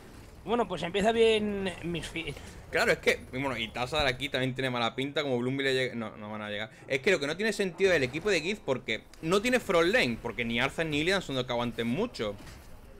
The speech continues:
Speaker 2: Eh, no tienen sustain, porque ni Lini ni Tazar son los supports que más curan. Y daño, pues daño también van un poquito justo. Sin embargo, ves a Misfits que lo tiene todo, lo tiene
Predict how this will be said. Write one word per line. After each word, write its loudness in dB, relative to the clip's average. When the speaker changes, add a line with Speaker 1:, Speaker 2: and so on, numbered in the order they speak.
Speaker 2:
Eh, 4
no 2
tienen 4
sustain, -2
porque -2
ni -4
Lini 0
ni 0
Tazar -2
son -2
los 0
supports -8
que -12
más -10
curan. -2
Y 2
daño, 2
pues 0
daño 0
también 2
van 6
un 2
poquito 0
justo. -2
Sin -4
embargo, 0
ves 0
a -4
Misfits -4
que 0
lo 0
tiene -2
todo, 2
lo -8
tiene -4